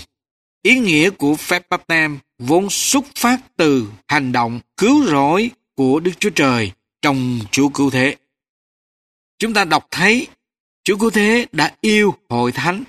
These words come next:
phó chính mình vì hội thánh, để khiến hội nên thánh sau khi lấy nước rửa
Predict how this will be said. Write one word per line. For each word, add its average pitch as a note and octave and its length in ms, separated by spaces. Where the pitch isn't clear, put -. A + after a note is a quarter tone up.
phó G#3 320
chính C#4 240
mình C#3 440
vì B2 380
hội A#2 280
thánh, F3 280
để C3+ 200
khiến B3+ 460
hội C#3 520
nên D3 400
thánh F#3 300
sau F3+ 240
khi G3 280
lấy G3+ 180
nước B3 320
rửa D#3 380